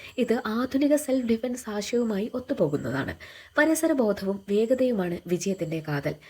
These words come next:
സാധാരണക്കാരനെ ബുദ്ധിപൂർവമായ യോദ്ധാവാക്കി മാറ്റുകയായിരുന്നു ലക്ഷ്യം. കെയിൻ അങ്ങനെ ജെന്റിൽമാന്റെ ചിഹ്നവും പ്രതിരോധത്തിന്റെ ആയുധവുമായി. ഈ ആശയം ബാട്ടിസ്റ്റുവിനെ അതുല്യമാക്കി.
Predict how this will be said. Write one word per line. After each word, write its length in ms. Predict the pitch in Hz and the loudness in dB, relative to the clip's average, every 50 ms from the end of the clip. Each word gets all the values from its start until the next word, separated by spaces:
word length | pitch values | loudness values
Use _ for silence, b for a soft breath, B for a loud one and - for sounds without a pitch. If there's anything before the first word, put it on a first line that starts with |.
| B B B B B | B B B B B
സാധാരണക്കാരനെ 1000 | - 277 240 233 233 233 240 294 294 285 302 294 285 277 277 269 254 277 294 320 | 0 0 2 2 0 0 0 0 0 0 0 0 0 0 2 2 2 2 2 0
ബുദ്ധിപൂർവമായ 920 | 220 196 202 202 208 277 277 - 262 262 262 277 294 262 262 254 247 254 | 0 0 0 0 0 0 0 2 2 2 2 2 2 2 0 0 -2 -2
യോദ്ധാവാക്കി 680 | 247 226 208 202 208 - - 262 262 247 233 226 - 233 | 0 0 0 -2 -2 -4 -4 -4 -2 -2 -2 -2 -4 -4
മാറ്റുകയായിരുന്നു 760 | 214 190 185 185 - 226 220 247 240 220 180 165 160 156 156 | -4 -4 -4 -4 -2 -2 0 2 2 2 2 2 0 -4 -4
ലക്ഷ്യം. 360 | 147 143 143 - - - - - _ B B B B B B B B - | -4 -4 -4 -6 -6 -8 -8 -10 _ B B B B B B B B 2
കെയിൻ 280 | 285 285 294 320 330 330 - - | 4 4 4 4 2 0 -2 -6
അങ്ങനെ 360 | 240 262 269 277 302 285 311 311 | -6 -2 0 2 2 2 2 2
ജെന്റിൽമാന്റെ 600 | 247 254 247 233 262 262 240 262 262 240 262 269 | 4 4 2 4 2 0 0 0 0 2 2 0
ചിഹ്നവും 500 | 269 - 220 208 208 214 196 175 180 - | 0 -2 -4 -2 0 0 0 0 0 -2
പ്രതിരോധത്തിന്റെ 720 | - 196 180 220 240 254 240 - 202 202 196 190 196 - - | -4 -2 0 4 4 4 4 2 -2 -4 -4 -6 -6 -6 -4
ആയുധവുമായി. 800 | - 175 185 196 214 202 202 202 214 196 170 151 151 156 156 B B B B B B B | -4 -4 -2 -2 -2 0 2 2 2 2 0 -2 -2 -4 -4 B B B B B B B
ഈ 100 | 233 285 | 0 0
ആശയം 480 | - 269 247 254 247 - 254 254 254 - b b b | 0 0 -2 -2 -2 -2 -2 -2 -2 -4 b b b
ബാട്ടിസ്റ്റുവിനെ 720 | 190 190 196 214 226 - 277 - - - 208 202 190 202 - - | -2 0 0 0 0 -2 -6 -6 -4 -4 -2 -2 -2 -2 -4 -4
അതുല്യമാക്കി. 760 | 180 175 - 233 247 254 254 254 220 156 143 147 - - - | -8 -6 -2 -2 0 2 4 2 2 2 0 -4 -4 -8 -12